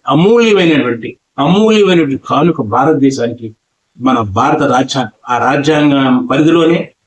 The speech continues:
ప్రభుత్వాలు పనిచేయాలి, మనుషులు పనిచేయాలి, వ్యవస్థలు పనిచేయాలి.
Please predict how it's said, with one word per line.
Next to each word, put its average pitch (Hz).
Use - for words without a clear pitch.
ప్రభుత్వాలు 165
పనిచేయాలి, 147
మనుషులు 170
పనిచేయాలి, 135
వ్యవస్థలు 160
పనిచేయాలి. 117